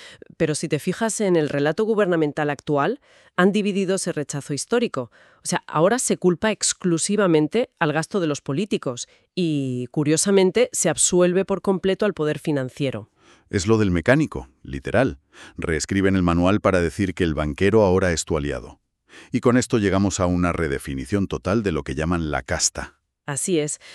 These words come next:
Speaker 1: Eh, la autora detalla muy bien cómo la élite ya no se define por la riqueza patrimonial que acumula. Ahora, em, se define por su dependencia del Estado. Es un giro de guión brutal.
Speaker 2: Ya,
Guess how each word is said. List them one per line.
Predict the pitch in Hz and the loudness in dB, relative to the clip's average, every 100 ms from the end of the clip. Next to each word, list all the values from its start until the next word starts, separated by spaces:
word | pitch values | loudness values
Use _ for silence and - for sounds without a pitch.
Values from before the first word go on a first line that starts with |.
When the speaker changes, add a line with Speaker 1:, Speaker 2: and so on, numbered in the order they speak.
| - | -18
Speaker 1:
Eh, | - - | -10 0
la | 175 156 | 2 2
autora | 151 190 220 | 0 0 0
detalla | 214 - 190 190 | 0 0 -2 0
muy | 185 185 196 | 2 2 2
bien | 180 185 202 | 2 0 0
cómo | - 185 180 | -2 0 2
la | 170 160 | 2 2
élite | 180 190 - 180 | 0 -2 -2 0
ya | 160 | 2
no | 170 | 0
se | - 180 | 0 -2
define | 170 - 196 190 190 | -4 2 4 4 2
por | 170 147 | -2 -4
la | 143 | -4
riqueza | 147 156 151 175 | -6 -8 -6 -4
patrimonial | 165 156 147 143 143 139 123 | -4 -2 -2 0 0 -2 -4
que | 131 | -8
acumula. | 117 139 135 123 117 - - - - - | -8 -6 -4 -4 -6 -10 -20 -20 -12 0
Ahora, | 156 175 208 - | 2 2 0 -2
em, | 165 135 131 131 - | -4 -2 -6 -8 -10
se | - 165 | -8 -4
define | 151 - 220 208 220 | -4 -4 -2 0 0
por | - 180 - | -2 -4 -4
su | 170 | -2
dependencia | 156 - 143 143 180 180 202 | -2 0 0 4 2 2 0
del | 170 139 | 0 -2
Estado. | - 254 220 127 - _ _ - | -2 -2 0 -2 -8 _ _ -6
Es | 190 247 | 0 2
un | 240 | 2
giro | - 208 208 190 | 2 0 2 2
de | 143 | 0
guión | 151 160 214 - | 2 2 0 -6
brutal. | 147 147 156 127 104 - | -6 -4 -2 -4 -6 -2
Speaker 2:
Ya, | 98 131 | 4 4